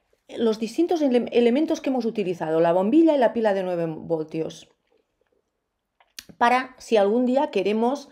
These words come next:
hacer un circuito real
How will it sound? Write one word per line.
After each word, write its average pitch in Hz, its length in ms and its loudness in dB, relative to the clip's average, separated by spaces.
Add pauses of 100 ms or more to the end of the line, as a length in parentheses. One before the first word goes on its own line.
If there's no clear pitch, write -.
(180)
hacer 226 300 -2
un 262 120 -2
circuito 269 800 -2 (520)
real 240 500 4